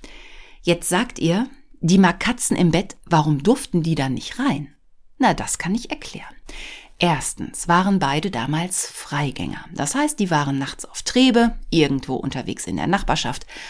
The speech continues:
Und sie brachten von ihren Außeneinsätzen ja auch immer was mit.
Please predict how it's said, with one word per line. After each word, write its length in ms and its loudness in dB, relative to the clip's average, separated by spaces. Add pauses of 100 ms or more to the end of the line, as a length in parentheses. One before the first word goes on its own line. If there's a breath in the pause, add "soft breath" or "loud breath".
(600 loud breath)
Und 200 8
sie 140 4
brachten 520 2
von 200 -2
ihren 340 2
Außeneinsätzen 1200 0
ja 220 -2
auch 240 -6
immer 320 -4
was 280 -6
mit. 340 4